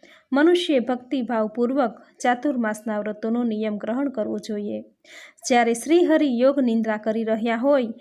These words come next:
ત્યારે ચાર મહિના સુધી અથવા તો કારતક મહિનાની પૂનમ સુધી મનુષ્ય જમીન પર જ સૂવું જોઈએ.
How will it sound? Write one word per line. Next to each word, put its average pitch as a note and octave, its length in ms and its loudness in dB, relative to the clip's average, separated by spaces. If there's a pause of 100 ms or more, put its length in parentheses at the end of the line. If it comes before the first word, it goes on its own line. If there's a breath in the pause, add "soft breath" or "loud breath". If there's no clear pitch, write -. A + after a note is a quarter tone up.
(300 loud breath)
ત્યારે A#3+ 240 4
ચાર C#4 360 2
મહિના B3+ 380 2
સુધી A#3 560 0 (320)
અથવા A3+ 300 -2
તો A3 140 -4
કારતક C4+ 500 -2
મહિનાની A#3 480 0
પૂનમ A3 360 -4
સુધી A#3 380 -2
મનુષ્ય A3 460 -2
જમીન A#3+ 340 -2
પર A#3+ 240 -2
જ D4 40 0 (140)
સૂવું G#3+ 220 -4
જોઈએ. G#3+ 440 -6